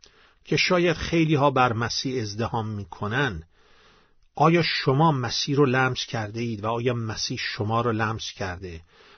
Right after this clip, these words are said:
وقتی همهٔ درها بسته شدن چه کار می‌کنید؟ به پاهای مسیح بیفتید،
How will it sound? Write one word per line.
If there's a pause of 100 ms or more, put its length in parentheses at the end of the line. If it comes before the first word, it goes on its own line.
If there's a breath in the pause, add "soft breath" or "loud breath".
(140 soft breath)
وقتی
همهٔ
درها
بسته
شدن
چه
کار
می‌کنید؟ (460 soft breath)
به
پاهای
مسیح
بیفتید،